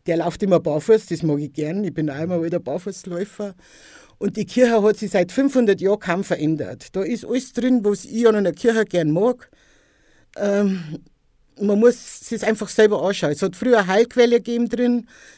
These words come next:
die ist versiegt, das ist verschlossen schon lang. Aber es ist, ist, ja, am besten selber hinfahren, sich's anschauen und ausprobieren,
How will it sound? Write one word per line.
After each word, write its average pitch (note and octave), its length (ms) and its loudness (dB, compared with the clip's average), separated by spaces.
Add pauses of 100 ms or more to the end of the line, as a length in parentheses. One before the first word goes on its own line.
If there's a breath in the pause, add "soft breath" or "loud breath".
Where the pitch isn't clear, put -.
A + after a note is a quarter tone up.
(180 loud breath)
die G3+ 240 -2
ist - 400 -8
versiegt, - 580 -4
das F3 140 -6
ist F3+ 140 -6
verschlossen G3+ 560 -4
schon D#3+ 180 -2
lang. E3+ 300 -2 (580 loud breath)
Aber F#3+ 540 0 (200)
es F3 220 -6
ist, F3 240 -6
ist, - 440 -10 (600)
ja, F3 420 -2 (120)
am F#3 160 -4
besten B3+ 260 0
selber A#3+ 240 6
hinfahren, A#3+ 380 2
sich's A3 180 -6
anschauen A3 460 0
und G3+ 260 -4
ausprobieren, G#3+ 640 0